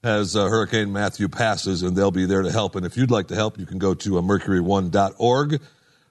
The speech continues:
slash hurricane matthew, and you can help with Hurricane Matthew. And also, uh, in Louisiana, they're still picking up the pieces from massive flooding there, too. So just go to mercury one dot org and help as best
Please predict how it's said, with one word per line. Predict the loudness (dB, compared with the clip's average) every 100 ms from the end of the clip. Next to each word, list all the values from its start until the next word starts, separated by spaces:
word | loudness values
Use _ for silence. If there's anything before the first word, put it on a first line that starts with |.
| -8
slash | -2 0 -2 0
hurricane | 0 0 0 0
matthew, | 0 0 0 -2 0 -4 _ _ _ _
and | -2 0
you | 0
can | 0
help | 0 -2 -4 _
with | -2 0
Hurricane | 2 0 -2 -6 -4 0
Matthew. | 0 -2 -2 -2 -2 -4 -6 -4
And | 0 0 -4
also, | -2 0 0 0 0 0 0
uh, | 0 0
in | 0 0
Louisiana, | 2 2 2 0 0
they're | 0 0
still | 0
picking | 0 -2 -2
up | -4
the | -4
pieces | -2 0 -2 -4
from | -2
massive | 0 0 0 -4
flooding | -2 0 0 0
there, | 2 0
too. | 0 -4 -2
So | -4
just | -4 -2
go | 0
to |
mercury | 2 2 2 0
one | 0 -2
dot | 0 0 0
org | 0 0 -2
and | -8
help | -4 -4 -4 -8
as | -8 -8
best | -12 -10 -10 -12 -20